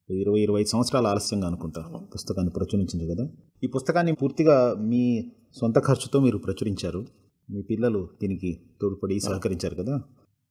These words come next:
Speaker 1: మొత్తం మీద పుస్తకం విడుదలైన తర్వాత దీని మీద వచ్చిన సమీక్షలు ఏ రకంగా ఉన్నాయి?
Speaker 2: మొట్టమొదట అంకమరాజు కథను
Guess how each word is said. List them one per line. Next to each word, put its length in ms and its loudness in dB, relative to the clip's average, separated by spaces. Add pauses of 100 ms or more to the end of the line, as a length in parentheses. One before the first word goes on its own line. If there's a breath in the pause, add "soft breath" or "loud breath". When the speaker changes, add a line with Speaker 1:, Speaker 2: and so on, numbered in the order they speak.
(140)
Speaker 1:
మొత్తం 220 -2
మీద 100 2
పుస్తకం 680 0 (440)
విడుదలైన 480 0
తర్వాత 560 -4 (420)
దీని 220 -4
మీద 120 -2
వచ్చిన 300 0
సమీక్షలు 460 0
ఏ 40 0
రకంగా 340 -8
ఉన్నాయి? 240 -12 (680)
Speaker 2:
మొట్టమొదట 500 4 (600)
అంకమరాజు 560 4
కథను 380 2